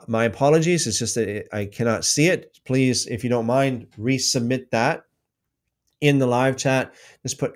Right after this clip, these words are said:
at Christopher on that so that it could come to my attention.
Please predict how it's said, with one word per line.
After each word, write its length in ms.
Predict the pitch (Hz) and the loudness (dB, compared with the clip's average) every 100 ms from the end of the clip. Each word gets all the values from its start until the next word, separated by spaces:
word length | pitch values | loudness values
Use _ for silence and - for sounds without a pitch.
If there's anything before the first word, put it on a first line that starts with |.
| - | -4
at 240 | 127 - | -4 -4
Christopher 580 | - 139 - 131 131 123 127 | -4 -2 -2 -6 -4 -4 -2
on 220 | 123 123 | -2 -2
that 280 | 123 127 - | -2 -4 -4
so 220 | - 117 | -4 -2
that 240 | 113 - _ _ _ _ - | -2 -6 _ _ _ _ -8
it 200 | 123 - | -8 -2
could 260 | 120 104 | -4 -4
come 220 | 117 117 | -4 -4
to 80 | 104 | -2
my 140 | 110 104 | -4 -4
attention. 500 | 101 107 95 85 | -4 -6 -6 -12